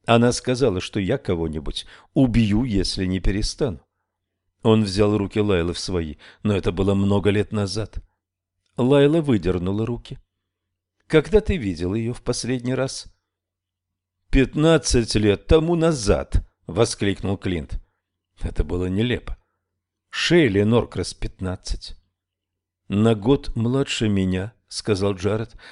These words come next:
"Будь она старше, будь ей восемнадцать или девятнадцать, ее рождение предваряло бы женитьбу его родителей. Но младше?"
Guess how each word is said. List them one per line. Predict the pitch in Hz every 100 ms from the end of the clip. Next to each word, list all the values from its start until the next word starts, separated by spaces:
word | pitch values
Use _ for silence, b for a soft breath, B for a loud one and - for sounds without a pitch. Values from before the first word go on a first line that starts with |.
| B
"Будь | 98 120
она | 127 113
старше, | 107 - 101 101 - 87 b b _
будь | 98 120 127
ей | 117 b b -
восемнадцать | 110 123 131 120 107 123 - 107 117
или | 107
девятнадцать, | 95 104 104 107 92 - - b b b
ее | 104 113 113
рождение | 117 120 98 131 131
предваряло | 135 135 120 131 156 143 87
бы | 82
женитьбу | 82 95 101 87 101
его | 104 117
родителей. | 120 131 147 - 82 80 B B B _ -
Но | 85 78
младше?" | 73 71 85 - - 190 123